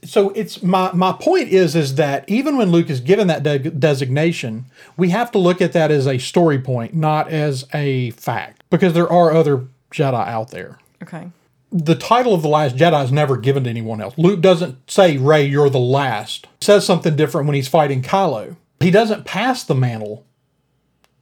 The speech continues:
Speaker 1: He, he essentially gives Rey a new designation. Whether or not, even though it's not directly, it's in conversation with Kylo. He casts off the title of The Last Jedi,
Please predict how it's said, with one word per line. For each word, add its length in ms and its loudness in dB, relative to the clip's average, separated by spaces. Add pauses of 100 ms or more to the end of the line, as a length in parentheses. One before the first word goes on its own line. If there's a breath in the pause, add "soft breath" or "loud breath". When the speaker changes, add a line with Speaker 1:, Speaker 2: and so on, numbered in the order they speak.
(240)
Speaker 1:
He, 360 -2
he 180 0
essentially 680 0
gives 380 0
Rey 420 2
a 220 0
new 500 0 (500)
designation. 880 -2 (460)
Whether 340 4
or 20 -2
not, 280 2
even 120 2
though 100 2
it's 80 -4
not 160 -2
directly, 460 0
it's 120 -8
in 120 -2
conversation 720 -4
with 120 -14
Kylo. 500 -4 (120)
He 260 -2
casts 540 -2
off 460 2
the 120 -2
title 460 0
of 320 0
The 80 2
Last 320 -2
Jedi, 460 -8